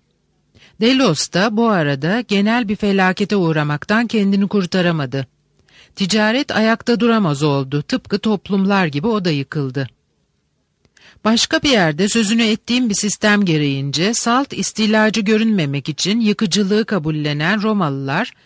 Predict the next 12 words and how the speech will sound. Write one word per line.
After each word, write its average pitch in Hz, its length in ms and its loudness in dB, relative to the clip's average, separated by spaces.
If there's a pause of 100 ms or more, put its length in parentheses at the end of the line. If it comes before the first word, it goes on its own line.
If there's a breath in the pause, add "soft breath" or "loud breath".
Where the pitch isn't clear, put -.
(260 soft breath)
Kartaca 214 560 0
ile 160 220 0
Korintos'u 214 640 -2
yakıp 208 400 -2
yıktılar. 143 580 -4 (640 loud breath)
Eğer 220 320 2
bütün 294 360 -2
dünyayı 175 460 0
avuçlarının 190 520 -2
içine 185 280 0
almamış 190 520 0
olsalardı, 143 800 -2